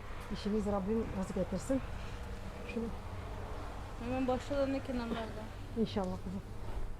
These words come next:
Speaker 1: Şimdi sayın takipçilerim, ben, e, salçamı, hani salçam daha yeni altı yanmaya başladı ama şöyle bir çeyrek çay bardağı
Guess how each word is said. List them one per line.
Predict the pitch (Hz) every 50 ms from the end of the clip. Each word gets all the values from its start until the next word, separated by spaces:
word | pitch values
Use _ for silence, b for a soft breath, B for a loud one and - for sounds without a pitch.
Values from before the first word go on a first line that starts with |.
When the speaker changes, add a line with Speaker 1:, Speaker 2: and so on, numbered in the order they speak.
| - - - - - - - - - - - - - - - - - -
Speaker 1:
Şimdi | - - 214 202 190 190
sayın | - 214 214 202
takipçilerim, | - 214 202 180 - - 208 214 214 233 240 247 - - 220 202 190
ben, | 208 214 214
e, | 208 - - 202 190 185 190 190 185 185 190 190 190 190 190 175 - -
salçamı, | - - - 202 196 - - - 202 202 226 269 269 - - - B B B B B B B B B B B B - - -
hani | 185 185 185 175
salçam | - - 185 175 - - 190 180
daha | 185 180 196
yeni | 185 185 196 190 202 214 220 262 - - -
altı | 196 190 175 - 202
yanmaya | 196 196 190 185 190 190 185 180
başladı | 185 180 - - 185 185 269 302 311 - B B B B B B - 175
ama | 180 180 196 233 294 - - - - - - - - -
şöyle | - - - 208 190 185 196 226 262 262 - 220 202
bir | 220 208
çeyrek | - - 214 202 196 190 180 - - - - - - - -
çay | - - 208 202 185
bardağı | 185 185 180 170 - 180 190 214 277